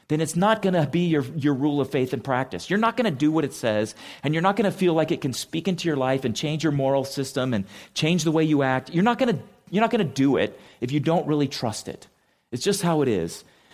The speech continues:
The first man and God relationship, the first relationship that man and God had in the Garden of Eden was, Eden was ruined because of a broken trust. I mention this a lot because it comes back over and over and over in Scripture,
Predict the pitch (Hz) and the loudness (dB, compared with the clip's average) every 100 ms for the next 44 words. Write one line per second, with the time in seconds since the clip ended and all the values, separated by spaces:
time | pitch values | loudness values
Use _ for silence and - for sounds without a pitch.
0 | - - 151 214 233 - 156 165 185 185 | -6 -4 2 2 2 2 2 4 4 4
1 | - 143 151 147 147 143 143 160 - 135 | 2 0 2 2 2 0 2 0 -2 -4
2 | - 135 135 - 185 190 170 143 147 156 | -4 -2 -4 0 0 0 -2 0 0 -2
3 | 151 180 - 131 143 151 156 127 123 131 | -4 -4 -2 -2 0 0 0 0 0 -2
4 | 139 139 135 120 127 135 139 117 127 135 | -2 -2 -2 -4 -2 -2 -2 -2 -2 0
5 | 120 113 104 - 156 151 120 117 117 139 | 0 -2 -4 -2 -2 0 -2 -2 -2 0
6 | 196 147 135 139 - - - 139 135 151 | 0 0 -2 -6 -8 -20 -6 -4 0 -2
7 | 135 139 139 143 151 143 - 151 123 - | -2 -2 0 0 0 -6 -4 -6 -6 -6
8 | - - _ _ _ _ _ 123 151 180 | -12 -16 _ _ _ _ _ 0 2 4
9 | 208 220 196 175 139 135 139 - 131 143 | 2 0 0 0 -2 0 0 0 -2 -2
10 | 127 - - 190 147 147 135 131 147 175 | -4 -6 -2 -2 0 0 -2 -2 -2 2
11 | 185 165 151 151 156 165 165 143 139 147 | 2 0 -2 -2 0 2 2 2 0 0
12 | 156 139 131 - - 151 - 139 | 0 -2 -4 -6 -4 -4 -2 -4